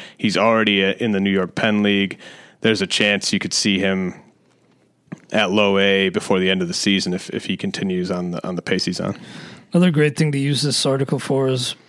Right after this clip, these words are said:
Speaker 2: just, you know, if you're planning a, a road trip to see some games, like I know you are later this year, just knowing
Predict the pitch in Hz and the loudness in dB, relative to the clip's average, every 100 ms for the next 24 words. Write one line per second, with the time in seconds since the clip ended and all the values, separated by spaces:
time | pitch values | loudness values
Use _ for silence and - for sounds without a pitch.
0 | - 233 - 214 190 170 156 147 185 175 | -12 -2 2 4 4 4 2 4 4 6
1 | 156 139 131 147 - - - - 160 139 | 4 2 2 -2 -10 -18 -16 -2 0 4
2 | 147 185 185 135 107 - - 160 180 117 | 4 4 2 -4 -6 -6 -2 0 0 0
3 | 113 110 110 127 135 135 135 147 147 139 | 0 0 -2 -2 0 0 2 4 4 2
4 | 143 143 139 139 - 139 131 - - - | 2 2 0 0 0 0 -2 -6 -16 -20
5 | - - - 196 190 185 180 185 170 156 | -20 -20 2 4 6 6 6 6 4 2